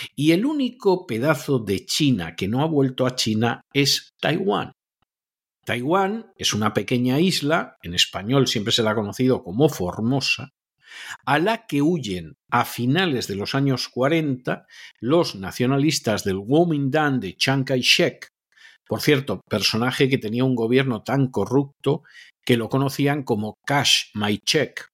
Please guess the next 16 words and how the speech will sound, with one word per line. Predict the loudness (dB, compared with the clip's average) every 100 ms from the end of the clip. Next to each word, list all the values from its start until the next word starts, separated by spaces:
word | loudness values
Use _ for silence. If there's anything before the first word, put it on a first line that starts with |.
| _ -8
en | -6
ambientes | 2 4 2 -2 -6
americanos, | -2 -2 2 2 2 0 -4 -10 -14
es | -10
decir, | -8
que | -2
sería | -2 0 0
algo | 0 0
así | -2 0
como | 0 0 -2 -6 -20 0
"cobra | 2 2 0
mi | -4
cheque", | -2 0 0 -2 -10 _ _ -20 -20 -16 -12
a | -2
Chiang | 0 0 0
Kai-shek, | 0 2 2 2 -2